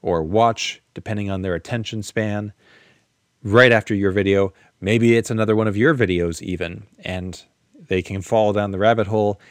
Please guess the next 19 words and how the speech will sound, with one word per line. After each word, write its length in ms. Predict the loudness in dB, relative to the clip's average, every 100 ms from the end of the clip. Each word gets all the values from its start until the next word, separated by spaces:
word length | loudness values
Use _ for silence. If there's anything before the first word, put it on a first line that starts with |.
| -12
and 120 | -10
start 240 | -4 -2 -2
to 80 | -6
build 540 | 0 4 4 4 0 -10 _ _ _ _ -10
some 300 | 0 0 2
sort 220 | 2 2
of 60 |
an 100 | 0
asynchronous 680 | -2 -2 -2 -6 -6 -6 -6
relationship 680 | -2 0 0 -4 -6 -6 -6
with 220 | -6 -6 -4
you 300 | -4 -4 -10 _ _ _
through 160 | -2 -2
your 140 | -2
content. 600 | 0 0 0 -6 -16 -20 _ _ _ _ _ _ _ _ _ _ _ _ -8
Conversely, 760 | -4 0 0 0 -2 -2 -4 _ _ _ _ _
you 200 | -2 0 0
can 200 | -2 -4
also 800 | 0 0 2 0 0 0 -4